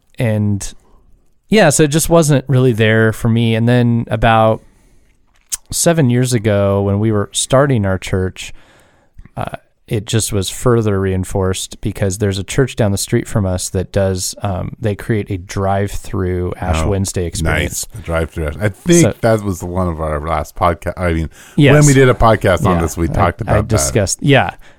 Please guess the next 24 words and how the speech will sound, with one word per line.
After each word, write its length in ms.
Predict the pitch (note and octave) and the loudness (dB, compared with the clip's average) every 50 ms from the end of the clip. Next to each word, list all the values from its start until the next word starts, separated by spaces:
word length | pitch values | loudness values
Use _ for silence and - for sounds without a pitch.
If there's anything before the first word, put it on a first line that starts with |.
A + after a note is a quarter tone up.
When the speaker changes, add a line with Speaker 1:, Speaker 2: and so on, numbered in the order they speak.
| _ - - | _ -8 0
Speaker 1:
I, 140 | - A#2 C3 | 2 4 4
I'd 160 | C3+ C#3 B2 | 4 4 4
probably 340 | - D3+ D3 C3+ C3 B2+ B2 | 6 4 4 6 4 2 2
just 320 | G#2+ G#2 A#2 A2+ - - | 4 4 2 2 2 0
seen 240 | - - B2+ A2+ A2 | 0 0 2 2 2
it, 220 | G#2 G2 G2 - - - - - - - - - - - | 2 0 -2 -4 -8 -20 -20 -20 -20 -20 -20 -20 -6 0
and 100 | C3+ B2 | 2 2
I 60 | A#2 | 2
was 120 | A2+ A2 G#2+ A#2 | 2 2 2 2
like, 120 | G#2+ - | 2 2
I 60 | - A2 | 2 0
saw 200 | - C#3+ C#3 C#3+ | 4 4 4 4
these 180 | B2+ A2+ - | 4 2 0
cars 400 | - - A#2+ A2+ A#2 A#2+ G#2 - | 0 0 2 4 4 2 2 0
just 160 | G2+ F#2+ - | -6 -8 -2
pulling 300 | - C3 A#2 A2 A2+ A2+ | 0 0 2 2 2 0
into 100 | A2 A2 | 0 0
the 80 | G#2 G2+ | -2 0
parking 340 | - A#2 G#2+ F#2+ - A2+ G#2+ | 0 2 0 2 0 -2 0
lot, 380 | G#2 G2+ G2+ G2+ G2+ G2+ - _ - | 0 0 0 0 -2 -4 -6 _ -6
you 160 | - A#2 G2 | -4 -2 -2
know, 120 | F#2+ F#2+ F#2 | -2 -4 -2
getting 260 | G2 G#2+ - A#2 G#2 | -4 -4 -4 -2 -2
their, 400 | G2 F#2+ F#2+ F#2+ F#2 F#2 - | -2 -2 -2 -4 -4 -6 -8